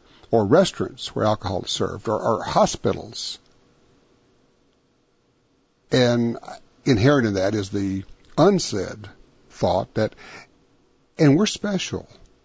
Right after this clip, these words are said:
We're important. In fact, our lives are more valuable than your lives. Because somehow it's very special that we got elected to these public offices, and that makes us important.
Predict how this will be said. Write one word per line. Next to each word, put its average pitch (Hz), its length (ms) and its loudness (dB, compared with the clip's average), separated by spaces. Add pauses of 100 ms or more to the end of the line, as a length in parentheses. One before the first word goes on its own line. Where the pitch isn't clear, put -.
(480)
We're 202 220 0
important. 156 480 0
In 104 80 -2
fact, 151 440 0
our 180 280 4
lives 127 540 2
are 107 160 2
more 120 300 2
valuable 101 480 0
than 156 180 0
your 180 220 0
lives. - 680 -6 (960)
Because 143 420 2
somehow 123 800 2 (760)
it's - 180 -2
very 117 240 4
special 107 360 -2
that 101 80 -6
we 120 120 2
got 107 160 2
elected 101 400 0
to 92 360 -6 (1040)
these 98 300 -6
public 95 400 -6
offices, - 720 -4
and 117 120 -4
that 107 120 -2
makes 107 280 -2
us 107 340 -4 (840)
important. - 760 -4